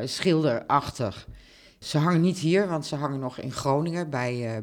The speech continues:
bij, bij Off Hoek, waar, eh, een solo-tentoonstelling van mij is, nog tot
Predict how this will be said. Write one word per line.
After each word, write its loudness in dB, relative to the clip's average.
bij, -2
bij -2
Off -2
Hoek, -8
waar, -2
eh, -4
een -4
solo-tentoonstelling -2
van -6
mij -4
is, -8
nog -10
tot -12